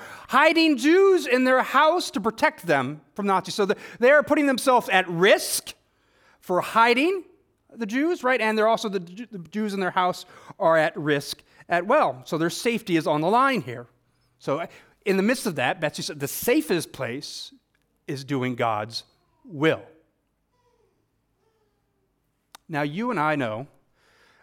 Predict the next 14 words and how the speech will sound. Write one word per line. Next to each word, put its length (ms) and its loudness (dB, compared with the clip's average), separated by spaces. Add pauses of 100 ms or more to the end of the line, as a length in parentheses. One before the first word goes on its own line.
uh, 100 -4 (180)
doing 300 0
God's 240 0
work, 320 -4 (800)
being 320 0
in 100 0
His 160 -2
will, 400 -4 (960)
doesn't 500 0
necessarily 800 -2
mean 420 -4 (340)
physical 580 -4
safety 600 -10 (320)
here 420 -2